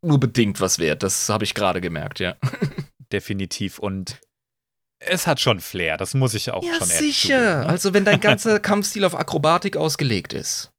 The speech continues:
Speaker 1: zwei
Speaker 2: Mhm.
Speaker 1: Lichtschwerter, gib ihm,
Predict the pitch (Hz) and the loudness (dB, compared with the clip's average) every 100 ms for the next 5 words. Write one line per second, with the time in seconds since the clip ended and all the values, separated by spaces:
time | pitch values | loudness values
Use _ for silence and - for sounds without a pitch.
0 | _ _ _ _ _ 101 95 135 165 - | _ _ _ _ _ -6 0 2 2 0
1 | - 160 - 104 - - _ _ 135 214 | 2 2 2 -2 -4 -14 _ _ 0 0
2 | - 208 139 101 | 2 2 4 0